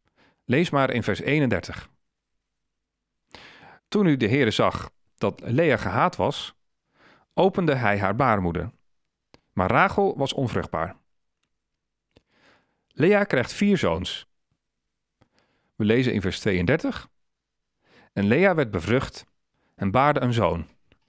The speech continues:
En zij noemde zijn naam Ruben. Want zij zeide: 'Omdat de Heere mijn verdrukking heeft aangezien, daarom zal mijn man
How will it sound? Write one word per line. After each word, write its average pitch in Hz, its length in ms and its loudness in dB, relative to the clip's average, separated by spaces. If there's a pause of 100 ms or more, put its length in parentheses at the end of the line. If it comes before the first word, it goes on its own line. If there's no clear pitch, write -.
(520)
En 113 120 -2
zij 104 100 0
noemde 156 320 2
zijn 120 120 0
naam 104 300 0
Ruben. 98 600 -2 (880)
Want 90 180 -4
zij 85 120 -4
zeide: 156 500 0 (840)
'Omdat 113 300 0
de 87 80 -2
Heere 175 320 2
mijn 139 260 0
verdrukking 110 420 -2
heeft 87 180 -2
aangezien, 135 580 -2 (560)
daarom 139 500 2
zal 107 180 0
mijn 87 200 0
man 151 360 0